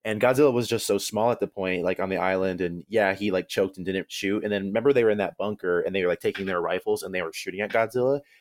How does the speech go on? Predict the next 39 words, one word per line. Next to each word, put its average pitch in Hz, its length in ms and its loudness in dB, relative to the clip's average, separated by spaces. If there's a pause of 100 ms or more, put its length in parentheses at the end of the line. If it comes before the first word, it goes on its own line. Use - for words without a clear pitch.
(120)
Like, 107 180 -4
those 151 220 4
bullets 143 280 0
from 117 140 -2
those 104 220 0
rifles, 113 400 2
like, 85 240 2 (420)
kinda 170 240 2
looked 165 160 0
like 107 180 2
they 98 160 2
hurt 123 560 0
and 110 220 0
also 101 280 0
really 95 500 0
irritated 120 480 0
him. 147 220 -2
Like, 95 180 -4 (100)
you - 80 -10
know, 92 120 -4
he, 113 120 -2
like, 95 180 -4
his 92 140 -10
face 107 300 -6 (160)
went 117 200 -10
back, 110 280 0
and 95 100 -2
it 92 80 -4
kinda 107 240 -2
actually 98 280 -2
looked 85 220 -8
like - 240 -2
it 78 160 -14
was 85 160 -8
causing 92 400 -6
Godzilla 85 360 -4
pain, 92 280 -6
and 82 80 -10
then 82 140 -12